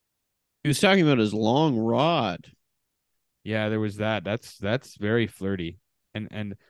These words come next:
Speaker 2: on, on a family show. That's
Speaker 1: Mm-hmm.
Speaker 2: more smutty than I've ever, anything I've ever said on this podcast.
Speaker 1: That's not true. <laughs> That is one hundred percent not true.
Speaker 2: It is. It is true.
Speaker 1: <laughs>
Speaker 2: Check,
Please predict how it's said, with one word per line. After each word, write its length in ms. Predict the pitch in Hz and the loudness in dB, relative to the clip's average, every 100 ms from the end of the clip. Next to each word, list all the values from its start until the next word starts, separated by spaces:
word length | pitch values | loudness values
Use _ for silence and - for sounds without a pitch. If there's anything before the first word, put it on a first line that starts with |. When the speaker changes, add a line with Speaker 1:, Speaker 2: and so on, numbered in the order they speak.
| _ _ _ 101 | _ _ _ -6
Speaker 2:
on, 220 | 104 98 | -4 -4
on 260 | 92 101 | -6 -8
a 60 | 92 | -8
family 440 | - 107 120 117 107 | -6 -4 -4 -4 -4
show. 400 | 101 110 90 - _ _ _ _ _ _ _ _ _ | -2 -2 -4 -10 _ _ _ _ _ _ _ _ _
That's 380 | - 107 113 123 | -8 -2 0 0
Speaker 1:
Mm-hmm. 520 | 117 165 - - - | -2 -4 -10 -20 -8
Speaker 2:
more 160 | 117 120 | -4 -4
smutty 340 | - 120 117 | -4 -6 -4
than 160 | 110 104 | -2 -4
I've 160 | 104 104 | -4 -4
ever, 260 | 107 110 - | -2 -2 -4
anything 400 | 113 123 127 120 | -6 -6 -4 -4
I've 200 | 110 110 | -2 -2
ever 220 | 110 104 | -2 -2
said 200 | - 107 | -2 -2
on 140 | 98 85 | -2 -6
this 100 | - | -10
podcast. 640 | - 87 - - - - | -8 -8 -8 -12 -14 -10
Speaker 1:
That's 380 | 101 104 101 - | -4 -2 -2 -4
not 300 | 95 95 92 | 0 0 0
true. 260 | - 92 87 - - | -4 -2 -2 -2 -4
<laughs> 140 | - | 2
That 220 | - 139 | 4 4
is 180 | 135 104 | 2 0
one 160 | 110 104 | 0 2
hundred 240 | 107 101 | 4 2
percent 340 | 101 101 98 | 0 -2 -2
not 260 | 95 98 87 | -4 -6 -8
true. 280 | 127 95 110 _ _ _ _ _ _ _ - | -8 -8 -10 _ _ _ _ _ _ _ -14
Speaker 2:
It 120 | 110 | -10
is. 400 | 107 90 - - - | -8 -8 -12 -20 -18
It 160 | 104 110 | -12 -10
is 160 | 104 | -10
true. 260 | - 87 80 - - | -12 -14 -14 -16 -20
Speaker 1:
<laughs> 320 | - - - 220 | -20 -18 -4 0
Speaker 2:
Check, 840 | 151 - 226 - 226 - - 143 | 0 2 4 6 2 2 -6 -6